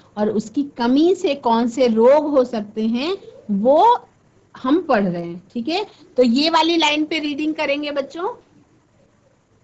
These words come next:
मीनाक्षी, ये वाली लाइन पढ़ेंगे, कैल्शियम आपको कहाँ कहाँ मिलता है,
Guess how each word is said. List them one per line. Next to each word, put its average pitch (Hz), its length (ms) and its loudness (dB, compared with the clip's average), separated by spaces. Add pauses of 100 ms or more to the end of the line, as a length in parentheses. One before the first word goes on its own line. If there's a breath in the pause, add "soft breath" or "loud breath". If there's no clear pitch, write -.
मीनाक्षी, 262 460 -2
ये 294 280 -2
वाली 302 220 0
लाइन 294 260 -2
पढ़ेंगे, 285 480 -6
कैल्शियम 269 480 -4
आपको 269 200 -6
कहाँ 262 300 -4
कहाँ 285 200 -4
मिलता 277 320 -4
है, 294 300 -4